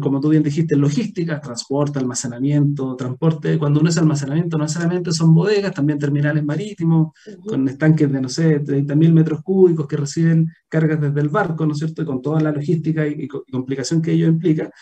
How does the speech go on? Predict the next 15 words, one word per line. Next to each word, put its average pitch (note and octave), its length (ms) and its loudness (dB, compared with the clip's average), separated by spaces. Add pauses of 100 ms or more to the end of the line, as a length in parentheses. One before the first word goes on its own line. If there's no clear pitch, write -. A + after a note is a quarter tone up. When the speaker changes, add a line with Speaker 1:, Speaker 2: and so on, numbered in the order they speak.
(100)
Speaker 1:
Y, E3+ 100 2
por E3+ 140 6
supuesto, A3 360 6
la, G3 160 2 (140)
la D3+ 140 -2
fabricación, D#3+ 580 0
pues, B2 180 -10
productos D3 540 -2 (500)
que D3 100 -2
se D3 120 0
fabrican D#3+ 460 4
en D#3+ 100 8
Chile. E3+ 240 0
Nosotros D#3+ 360 0
tenemos D#3 560 0